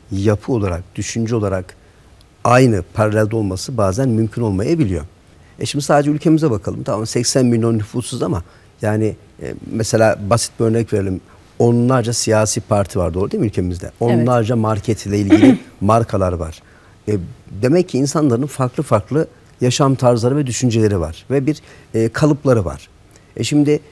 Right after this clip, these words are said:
Speaker 1: kimi öğrenci belki genetiksel olarak da bu etkilidir. Veya işte, e, küçük yaşlardan itibaren almış olduğu eğitimden de kaynaklıdır. Bunun birçok bileşeni var çünkü. Tek bir şeye bağlamak da çok doğru olmayacaktır. E, bu öğrenci oturup tek başına ders çalışabilir.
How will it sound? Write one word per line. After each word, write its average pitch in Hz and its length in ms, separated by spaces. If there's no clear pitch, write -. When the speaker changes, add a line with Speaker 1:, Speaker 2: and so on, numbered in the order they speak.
Speaker 1:
kimi 170 220
öğrenci 165 540
belki 202 360
genetiksel 165 440
olarak 160 280
da 101 120
bu 101 60
etkilidir. 92 500
Veya 127 160
işte, 127 360
e, 117 160
küçük - 340
yaşlardan 135 460
itibaren 123 640
almış 123 340
olduğu 120 260
eğitimden 117 580
de 104 80
kaynaklıdır. 92 720
Bunun 139 280
birçok - 280
bileşeni 135 380
var 95 200
çünkü. 90 180
Tek 120 200
bir - 40
şeye 117 160
bağlamak 117 300
da 113 60
çok 117 240
doğru 117 180
olmayacaktır. 92 640
E, 139 280
bu 214 180
öğrenci 143 280
oturup 170 400
tek 175 220
başına 156 280
ders 156 220
çalışabilir. 123 640